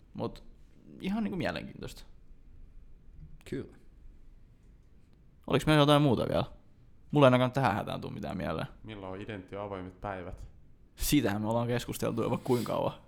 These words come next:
Speaker 3: No, mut meillä
Speaker 2: No,
Speaker 3: tulee
Speaker 2: pari
Speaker 3: ensi viik-,
Speaker 2: viikkoa. <laughs>
Speaker 3: ensi viikolla meillä tulee paidat.
Speaker 1: Niin.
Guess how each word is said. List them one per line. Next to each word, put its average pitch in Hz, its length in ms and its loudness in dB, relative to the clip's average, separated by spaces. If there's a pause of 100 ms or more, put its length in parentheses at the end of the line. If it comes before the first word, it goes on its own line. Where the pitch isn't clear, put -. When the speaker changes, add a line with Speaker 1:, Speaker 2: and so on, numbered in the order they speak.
(160)
Speaker 3:
No, 98 240 -14
mut 104 140 -14
meillä 113 200 -10
Speaker 2:
No, 107 60 -6
Speaker 3:
tulee 110 140 -4
Speaker 2:
pari 107 160 0
Speaker 3:
ensi 107 100 0
viik-, 113 40 4
Speaker 2:
viikkoa. 117 300 2 (140)
<laughs> 127 120 -6
Speaker 3:
ensi 123 160 -8
viikolla 95 300 -8
meillä 98 200 -12
tulee 92 200 -10
paidat. 95 640 -12 (1120)
Speaker 1:
Niin. 208 300 -8